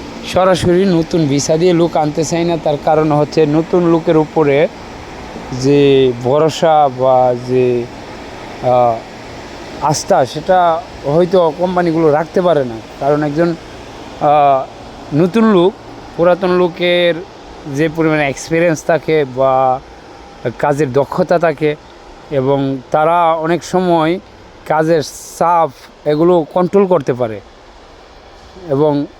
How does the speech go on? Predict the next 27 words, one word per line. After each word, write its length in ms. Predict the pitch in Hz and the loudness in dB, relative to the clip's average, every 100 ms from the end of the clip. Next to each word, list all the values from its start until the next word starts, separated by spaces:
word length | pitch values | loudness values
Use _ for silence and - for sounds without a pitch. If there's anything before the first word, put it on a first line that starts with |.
| - | -6
বেশিরভাগ 380 | 160 170 196 196 | 0 2 4 2
বড় 240 | 160 175 | 2 2
বড় 180 | 180 185 | 4 2
কোম্পানিতে, 600 | 180 190 190 185 175 156 156 | 2 0 0 0 0 0 0
আহ, 600 | - - 165 147 143 135 | -4 -4 0 4 4 2
যে 180 | 143 | 0
সমস্ত 360 | 135 151 151 - | -2 -2 -4 -4
কর্মীদেরকে 680 | 147 156 151 151 147 139 143 | 0 0 2 0 0 0 0
নিয়োগ 220 | 151 147 | 0 0
দেওয়া 280 | 131 143 127 | 2 2 2
হয়, 180 | 120 139 - - - - - - | 0 -4 -8 -20 -20 -20 -20 -4
যখন 240 | 143 147 156 | 0 2 0
একটা 180 | 139 151 | 0 0
মানুষ 320 | 156 156 - | 0 0 -2
কাজ 280 | 165 151 - | -4 -4 -2
করে 380 | 175 151 151 | 0 2 2
ওই 120 | 147 147 | 2 2
জায়গায় 340 | 151 147 147 | 0 2 0
কোনো, 520 | 131 143 143 139 135 135 - - - - - 151 | 0 -2 0 -2 -4 -8 -20 -20 -20 -20 -14 -2
আহ, 200 | 131 127 | 0 0
সাপ্লাইয়ের 460 | 151 135 156 151 | 0 -2 2 2
মাধ্যমে 440 | 147 139 143 139 131 | 2 0 0 -2 0
বা 220 | 131 127 - | 0 0 -2
কোনো 240 | 131 135 | -4 -2
মাধ্যমে, 560 | 127 143 135 151 135 147 _ _ _ - - | 0 0 0 0 -2 -6 _ _ _ -20 -8
তখন 640 | - 143 156 170 165 165 185 170 | -4 -2 0 0 0 -2 -8 -2
তার 300 | 147 147 | 0 2